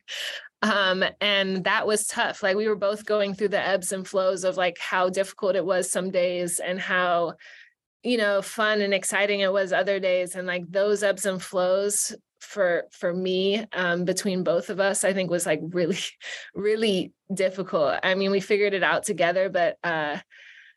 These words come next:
it's just hard. Like, some days you wake up and you don't wanna, <laughs> you don't wanna go that day <laughs> because it's like, you're tired. <laughs> and you just need one more day of sleep. But, like, um, we did it, you know,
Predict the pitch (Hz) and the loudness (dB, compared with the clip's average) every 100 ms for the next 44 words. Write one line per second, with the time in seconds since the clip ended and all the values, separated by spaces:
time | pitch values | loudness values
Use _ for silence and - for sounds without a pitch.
0 | - 214 220 240 - 208 190 139 170 180 | -4 -2 0 0 2 2 2 2 2 0
1 | 220 214 214 208 208 202 196 196 190 180 | 2 2 2 0 0 0 2 0 0 0
2 | 175 180 170 170 170 165 - 262 208 214 | 2 2 2 2 0 0 -8 -6 0 0
3 | 202 202 208 208 185 175 170 - _ _ | 2 2 2 2 2 2 2 -2 _ _
4 | 185 175 165 139 135 - _ _ - 120 | -6 0 2 0 -2 -10 _ _ -4 -4
5 | - 156 135 131 - 233 190 - - - | -2 -4 -2 -4 -4 -2 -2 -4 -10 -10
6 | - - 208 208 208 185 175 - - 175 | -12 0 0 2 0 2 0 0 0 0
7 | 170 180 180 165 185 156 117 - - 247 | 0 -2 -2 0 2 2 0 -4 -2 -2
8 | - - - _ - 196 220 208 214 208 | -2 -14 -20 _ -6 0 0 0 2 2
9 | 196 185 170 160 156 - 208 165 - - | 2 2 2 2 0 -2 -2 -2 -2 -2
10 | 196 156 180 165 - - - - 170 160 | 0 2 2 2 -2 -20 -12 -2 0 2
11 | 156 151 160 - _ _ _ _ _ 185 | 2 0 -4 -12 _ _ _ _ _ -2
12 | 185 180 170 127 - - 170 147 151 | 0 2 2 0 -4 -4 -2 0 -2